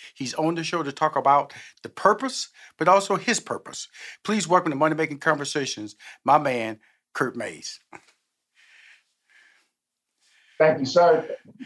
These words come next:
Speaker 2: Brother Rushion McDonald, thank you for having me on the show. This is an honor.
Speaker 1: Hey, Kurt, I had, I had to put you out there, man. You do, you changing lives, brother.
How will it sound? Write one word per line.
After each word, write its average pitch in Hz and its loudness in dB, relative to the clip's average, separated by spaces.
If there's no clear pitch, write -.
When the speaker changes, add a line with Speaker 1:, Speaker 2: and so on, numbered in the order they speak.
Speaker 2:
Brother 156 6
Rushion 170 4
McDonald, 170 2
thank 185 4
you 156 -4
for 175 2
having 175 4
me 165 0
on 160 4
the 151 0
show. 170 4
This 147 -2
is 135 -2
an 147 6
honor. 135 4
Speaker 1:
Hey, 190 2
Kurt, 190 4
I 160 6
had, 196 6
I 220 8
had 233 6
to 220 -2
put 269 2
you 262 6
out 294 6
there, 226 2
man. 226 2
You 190 -4
do, 202 0
you 202 -6
changing 233 2
lives, 247 4
brother. 208 0